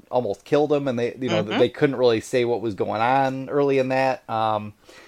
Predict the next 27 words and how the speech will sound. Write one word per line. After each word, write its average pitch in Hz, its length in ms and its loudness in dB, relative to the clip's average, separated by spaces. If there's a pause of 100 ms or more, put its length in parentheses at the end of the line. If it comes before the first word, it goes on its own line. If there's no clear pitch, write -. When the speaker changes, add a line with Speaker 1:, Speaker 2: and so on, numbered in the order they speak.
(200)
Speaker 1:
Daniel 120 240 2
Norris, 120 460 6
when 117 120 -2
he 113 100 -2
had 101 340 0
thyroid 143 420 4
cancer, 131 640 0
you 110 120 -8
know, 107 80 0
that 110 140 2
was 110 140 -6
up 104 140 -2
to 113 40 -14
him 123 260 -8
to 120 160 -8
announce. 113 500 -2
The - 80 -20
same 123 180 -4
thing 113 220 -2
with 107 220 -6
Carlos 113 320 2
Carrasco 113 600 0
and, 101 380 -8
and 107 180 -6
Speaker 2:
Yep. 117 180 6
Speaker 1:
leukemia. 127 520 -2
So, 127 340 4